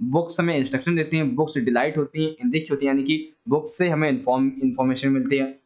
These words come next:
हम उसमें जो भी चीज़ें दी होती है, उसको पढ़ते हैं, तो हमें काफ़ी खुशी मिलती है, ये चीज़ें हैं।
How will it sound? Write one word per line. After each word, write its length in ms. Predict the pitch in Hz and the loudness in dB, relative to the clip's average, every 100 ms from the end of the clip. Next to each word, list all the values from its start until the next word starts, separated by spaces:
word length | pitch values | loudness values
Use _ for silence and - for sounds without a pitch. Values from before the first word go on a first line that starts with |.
| 120 | 0
हम 120 | 139 | 0
उसमें 340 | 139 151 156 | 0 0 0
जो 140 | 143 147 | 0 0
भी 100 | 139 | 0
चीज़ें 300 | 135 139 139 | 0 0 2
दी 60 | |
होती 160 | 143 139 | 2 2
है, 80 | 135 | -2
उसको 160 | 135 | -2
पढ़ते 300 | 127 120 120 | 0 0 0
हैं, 120 | 143 135 | -2 0
तो 80 | |
हमें 160 | 131 127 | 0 0
काफ़ी 220 | 120 120 | -2 -4
खुशी 260 | - - 147 | -12 -4 0
मिलती 240 | 131 147 | 0 0
है, 60 | 127 | 2
ये 160 | 120 | 0
चीज़ें 280 | 120 120 117 | 0 0 0
हैं। 240 | 117 117 | 0 -4